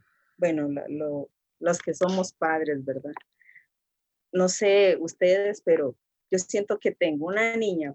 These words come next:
por dentro, que cua-, que yo vengo y me tiro al piso con mis hijas a jugar. Y ellas mismas me dicen, "Mamá, pareces una chiquilla", ¿verdad?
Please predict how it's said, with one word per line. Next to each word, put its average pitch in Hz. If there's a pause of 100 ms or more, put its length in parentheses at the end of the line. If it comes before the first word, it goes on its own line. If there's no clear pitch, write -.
por 139
dentro, 254 (800)
que - (100)
cua-, -
que 175
yo 202
vengo 247
y 294 (100)
me 180
tiro 220
al 208
piso 202
con 190
mis 151
hijas 175
a 185
jugar. 117 (1080)
Y 196
ellas 233
mismas 240
me 202
dicen, 160
"Mamá, 160
pareces 147
una 180 (280)
chiquilla", 190 (340)
¿verdad? 151